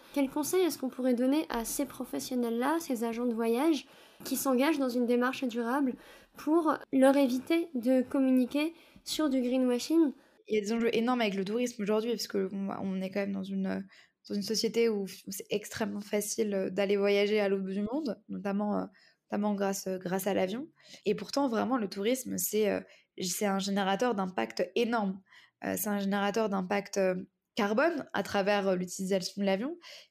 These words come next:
Speaker 2: mais c'est un générateur d'impact énorme aussi sur la biodiversité. Il y a énormément aujourd'hui de, bah, de territoires où on, on, on, même on, on contrôle l'arrivée des touristes parce que ça a totalement, euh,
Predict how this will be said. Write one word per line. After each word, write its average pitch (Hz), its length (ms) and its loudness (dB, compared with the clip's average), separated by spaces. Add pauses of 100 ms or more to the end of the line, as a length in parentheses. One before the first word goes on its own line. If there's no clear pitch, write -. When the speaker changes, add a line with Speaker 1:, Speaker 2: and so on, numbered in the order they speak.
Speaker 2:
mais 214 80 0
c'est 202 280 2
un 196 120 2
générateur 196 460 0
d'impact 208 320 -2
énorme 226 180 -2
aussi 220 120 -6
sur - 140 -4
la 202 120 2
biodiversité. 208 680 0 (260)
Il - 80 -2
y - 20 2
a 208 40 2
énormément 208 440 2
aujourd'hui 202 400 0
de, 185 300 0 (300)
bah, 185 180 0
de 180 120 0
territoires 226 760 0 (240)
où 240 280 4
on, 214 40 4
on, 190 560 0
on, - 340 -8
même 196 240 -2
on, - 120 -8 (180)
on 190 140 -6
contrôle 262 480 2
l'arrivée 202 280 4
des 196 60 2
touristes 254 500 -2 (420)
parce 180 200 0
que 285 180 4
ça 220 360 2
a 190 140 4
totalement, 196 540 0
euh, 190 80 2